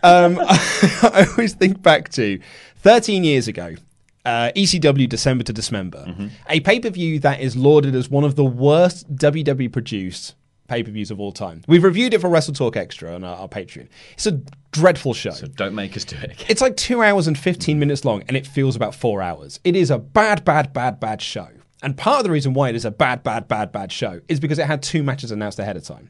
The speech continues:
Speaker 2: Mm-hmm.
Speaker 1: It had the Hardy Boys versus M and M in a, in a once-in-a-lifetime match. And although I think they did the match again. And I think they did, uh, and the, uh, the Elimination
Speaker 2: The,
Speaker 1: Chamber.
Speaker 2: the John Cena reading of Once in a
Speaker 1: <laughs>
Speaker 2: Lifetime.
Speaker 1: Yeah. And, um, the, uh,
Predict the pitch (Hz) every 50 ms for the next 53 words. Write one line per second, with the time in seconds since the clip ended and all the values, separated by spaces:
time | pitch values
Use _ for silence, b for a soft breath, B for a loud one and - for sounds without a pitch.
0 | _ _ 87 87 85 87 104 113 98 101 101 - 196 240 240 226 - 202 196 185
1 | 147 - 143 127 123 131 120 147 165 175 160 123 101 98 104 - - 98 98 98
2 | - - 113 107 101 107 _ - 131 135 151 156 151 - 135 127 120 117 113 110
3 | - - 110 107 98 82 76 82 - - - _ b b b b b b b -
4 | 123 123 120 117 120 117 117 - 95 92 98 98 98 104 123 117 113 110 120 113
5 | 110 113 113 110 - 143 135 - 69 - b b b b b b b - 143 156
6 | 151 147 147 139 - 180 185 175 170 180 165 147 143 139 151 147 147 143 139 -
7 | 139 139 135 - 160 165 170 160 160 156 151 147 147 147 139 151 156 156 151 147
8 | 143 135 - 151 139 175 165 156 131 - 120 113 - 123 120 110 107 - - 120
9 | 110 98 85 78 76 78 73 73 73 76 71 67 76 76 - 147 - 82 78 76
10 | 76 76 - - - - 170 151 139 139 123 B B B B B B B B B
11 | - 175 170 165 165 165 160 160 160 156 151 _ _ _ _ _ _ _ 156 147
12 | 156 156 151 151 151 147 143 139 - - 147 143 139 139 139 139 135 135 135 135
13 | 135 135 131